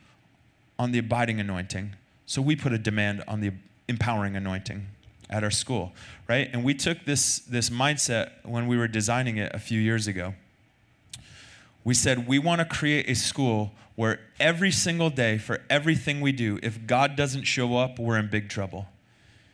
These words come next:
People say, "That's testing God." No, it's not. That's faith. We put a demand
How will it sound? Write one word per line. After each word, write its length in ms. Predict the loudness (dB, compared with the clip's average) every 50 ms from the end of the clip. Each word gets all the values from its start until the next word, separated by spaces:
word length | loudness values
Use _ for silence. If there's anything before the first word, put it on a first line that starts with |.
| _ _ _ _ _ _ _ _ _ _ -20 _ _ _ _ _ _ _ _ _ _ _ -6
People 240 | -6 -4 -2 -2 -2
say, 200 | -2 -4 -4 -4
"That's 320 | -6 -6 -6 -8 -8 -4
testing 420 | -2 0 0 0 -2 -4 -4 -4
God." 260 | -2 -2 -2 -2 -2 -2
No, 140 | 0 0
it's 160 | 0 -2 -2 -6
not. 220 | -6 -8 -6 -4
That's 180 | -4 -4 -4 -4
faith. 480 | 0 0 2 2 2 -2 -6 -10 -16 -20 -20 _ _ -20 -20 -20 -20 -20 _ _ _ _ _ _ _ _ _ -20 -20 -20 _ _ _ -20 -20 -20 -20 -20 -20 -20 -20 -20 -20 -20 _ -20 -20 -20 -20 -20 _ _ -20 -20 _ _ -20 -20 -20 _ -20 -20 -20 -20 -20 -20 -20 -20 -20 _ _ _ _ _ _ -20 -20 -20 -20 -20 -20 -20 -20 -20 -20 _ -20 _ _ _ _ _ _ _ _ _ _ _ _ _ _ _ _ -20 -12 -2
We 100 | -2 0
put 180 | 0 2 0 0
a 60 | 0
demand 560 | 0 0 0 2 4 4 4 2 0 -2 -6